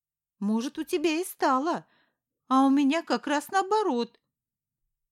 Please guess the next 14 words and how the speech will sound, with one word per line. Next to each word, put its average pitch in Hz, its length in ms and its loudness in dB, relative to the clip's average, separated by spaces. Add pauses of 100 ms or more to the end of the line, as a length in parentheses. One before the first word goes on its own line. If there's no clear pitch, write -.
(160)
покачала 156 640 -8
головой 156 500 -4
Женька. 147 580 -10 (960)
«Откуда 359 480 -4
взялся 233 480 0
покойник 330 580 -2
в 254 80 -6
доме 320 340 -2
тетки? 214 640 -4 (920)
И 214 80 -4
почему 226 500 -2
его 392 200 -2
надо 202 320 -4
прятать? 180 680 -8